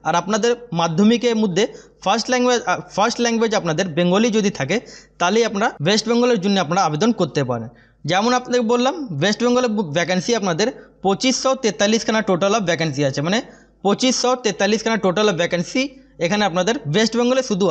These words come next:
আছে। আর যদি আপনাদের নেপালিও থাকে, কেন ওয়েস্ট বেঙ্গলে তো নেপালিও ওরা থাকে, নেপালি যদি থাকে ফার্স্ট ল্যাঙ্গুয়েজ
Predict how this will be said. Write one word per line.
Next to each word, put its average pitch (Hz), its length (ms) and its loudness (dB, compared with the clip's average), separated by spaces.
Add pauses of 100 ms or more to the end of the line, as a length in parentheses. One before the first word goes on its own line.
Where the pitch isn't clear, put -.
আছে। 107 180 -6 (880)
আর 165 140 0
যদি 214 220 2
আপনাদের 247 240 0 (100)
নেপালিও 220 360 2 (100)
থাকে, 214 200 0 (140)
কেন 202 200 0
ওয়েস্ট 185 220 0
বেঙ্গলে 220 280 2
তো 226 120 2
নেপালিও 190 360 2
ওরা 220 220 2
থাকে, 175 200 0 (460)
নেপালি 220 400 2
যদি 247 140 2 (100)
থাকে 214 240 0
ফার্স্ট 185 240 0
ল্যাঙ্গুয়েজ 185 260 0